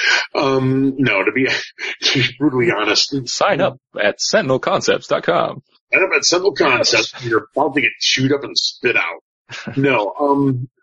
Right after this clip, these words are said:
Speaker 1: I, honestly, there, there, there's a time because everybody has different levels of performances, performance anxiety, um, wh-, which we usually put on ourselves in some situations. You know, the guy may be a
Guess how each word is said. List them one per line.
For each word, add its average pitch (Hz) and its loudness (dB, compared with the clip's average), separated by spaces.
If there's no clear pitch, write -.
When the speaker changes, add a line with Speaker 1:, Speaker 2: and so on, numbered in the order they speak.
Speaker 1:
I, 139 -2
honestly, 139 2
there, 123 2
there, 113 0
there's 110 0
a 110 2
time 113 -2
because 104 -2
everybody 117 2
has 104 2
different 104 -2
levels 95 -2
of 90 -10
performances, 104 -2
performance 95 -2
anxiety, 98 0
um, 110 -4
wh-, 123 -2
which 117 -2
we 110 -4
usually 104 0
put - 0
on 90 0
ourselves 87 2
in 87 -4
some 87 -2
situations. 87 0
You 98 2
know, 95 0
the 92 0
guy 113 0
may 107 0
be 98 0
a 87 0